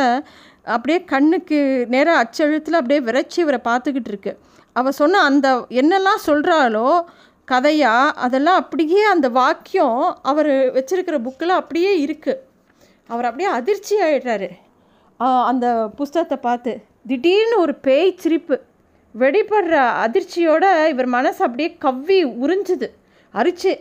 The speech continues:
அதிர்ச்சியில அப்படியே தலையை நிமிர்த்தி பார்க்கறாரு. அப்படியே அந்த நிலக்கண்ணாடியில பார்க்கறாரு. ஒரு கோர உருவம் பல்ல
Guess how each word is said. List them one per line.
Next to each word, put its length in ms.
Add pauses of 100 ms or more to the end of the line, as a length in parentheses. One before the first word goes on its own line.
அதிர்ச்சியில 600
அப்படியே 320
தலையை 340
நிமிர்த்தி 340
பார்க்கறாரு. 600 (300)
அப்படியே 280
அந்த 80
நிலக்கண்ணாடியில 800
பார்க்கறாரு. 520 (260)
ஒரு 200
கோர 420
உருவம் 500 (260)
பல்ல 240